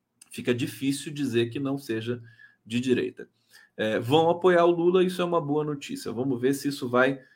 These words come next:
funcionar e vamos aguardar o anúncio oficial amanhã, que vai ser feito aqui pela minha queridíssima Daiane Santos no Giro das Onze.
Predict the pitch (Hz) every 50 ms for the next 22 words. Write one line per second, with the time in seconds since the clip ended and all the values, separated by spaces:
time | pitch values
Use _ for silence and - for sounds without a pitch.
0 | _ _ _ _ - - - 202 240 262 247 - - - - 226 214 196 175 165
1 | 160 165 170 175 175 175 - - _ _ _ _ _ _ _ - 135 135 123 131
2 | 151 160 160 147 156 160 147 151 156 143 131 123 135 139 151 151 147 139 127 127
3 | 135 147 151 143 - 143 139 139 - - - 139 127 131 135 135 139 139 147 165
4 | 170 - 185 170 175 180 190 185 185 185 185 - - 156 165 175 175 175 180 180
5 | - _ _ _ _ _ - 127 123 123 - - 156 156 151 147 139 135 131 139
6 | 139 135 139 - 147 139 131 110 110 123 143 143 - - 151 147 139 127 131 123
7 | 117 117 117 135 139 139 - - 139 139 143 - - 156 156 143 127 135 139 139
8 | 139 147 151 135 113 110 95 85 -